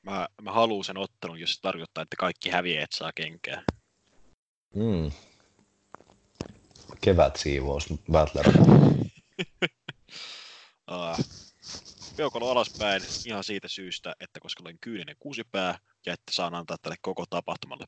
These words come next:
Speaker 1: peukaloa alaspäin jokaiselle segmentille. Nimittäin seuraavaksi on jäljellä enää grande finale, sata vuotta ikää ja kokemusta kehässä. Haudankaivaja kohtaa miehen, joka tykkää puskea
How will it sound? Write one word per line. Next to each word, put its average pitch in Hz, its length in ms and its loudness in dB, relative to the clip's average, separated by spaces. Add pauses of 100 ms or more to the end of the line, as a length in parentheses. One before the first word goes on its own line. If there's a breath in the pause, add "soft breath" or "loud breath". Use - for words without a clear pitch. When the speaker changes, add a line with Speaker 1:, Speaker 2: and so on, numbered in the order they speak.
Speaker 1:
peukaloa 143 480 -6
alaspäin - 560 -4
jokaiselle - 440 2
segmentille. - 960 -4 (1300 loud breath)
Nimittäin 143 500 6
seuraavaksi 110 500 4
on 101 260 4
jäljellä 92 360 4
enää 85 180 0
grande 104 440 4
finale, 90 680 -2 (200)
sata 98 320 2
vuotta 90 600 -6
ikää 98 340 -4
ja 85 120 -4
kokemusta 85 520 -8
kehässä. 95 540 0 (880 loud breath)
Haudankaivaja 92 960 0 (500)
kohtaa 95 500 0
miehen, 87 560 -2 (120)
joka - 160 -8
tykkää - 480 -4
puskea - 540 -4